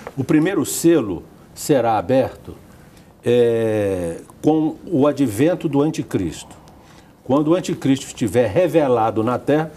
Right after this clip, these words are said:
eu creio que ele já está manifestado, já está vivendo entre nós, já pode ser um líder mundial aí, é, incubado, não é?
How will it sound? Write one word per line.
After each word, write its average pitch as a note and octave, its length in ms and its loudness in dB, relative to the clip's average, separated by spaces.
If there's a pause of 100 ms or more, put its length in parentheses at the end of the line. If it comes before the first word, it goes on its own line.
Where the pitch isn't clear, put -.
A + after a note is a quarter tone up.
(220)
eu A2 140 2
creio C3+ 260 0
que C3+ 100 -2
ele C3+ 80 -2
já B2+ 140 2
está C#3 260 -4
manifestado, D3 960 -2 (500)
já A2 120 -2
está C3+ 240 -2
vivendo C#3+ 420 2
entre D3 240 0
nós, G2+ 360 0
já G#2 100 0
pode - 240 -2
ser - 80 -2
um E3 120 2
líder C#3+ 300 4
mundial C#3+ 440 2
aí, F3 320 -2 (340)
é, C3 300 2
incubado, B2+ 760 0 (560)
não G#2 140 0
é? C#3 180 2